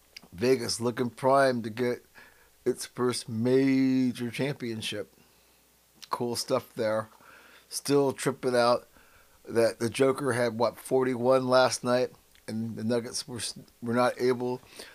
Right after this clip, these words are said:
to take command of that series. It's gonna be a t-, total dogfight. All right,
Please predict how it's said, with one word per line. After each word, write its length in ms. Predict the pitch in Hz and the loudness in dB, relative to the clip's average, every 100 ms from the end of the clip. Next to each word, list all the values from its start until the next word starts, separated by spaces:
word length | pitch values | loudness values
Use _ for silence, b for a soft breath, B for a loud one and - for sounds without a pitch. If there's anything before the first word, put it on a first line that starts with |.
| B B | B B
to 100 | - | -10
take 320 | 107 - 135 - | -6 0 0 2
command 360 | 117 123 123 | 0 2 4
of 100 | 123 | 4
that 220 | 117 117 120 | 2 0 0
series. 600 | - 123 120 123 123 - _ _ | 0 2 2 0 -2 -6 _ _
It's 80 | - | -10
gonna 200 | - 113 | -4 -2
be 120 | 113 | -2
a 60 | 107 - | -4 -6
t-, 440 | - - - - - - | -8 -6 -4 -4 -8 -6
total 300 | 151 147 123 | -2 -2 -4
dogfight. 680 | 113 113 113 - 92 87 - _ _ B B B B B B B B | 0 2 0 -4 -6 -6 -12 _ _ B B B B B B B B
All 100 | 143 | 4
right, 160 | 107 | 4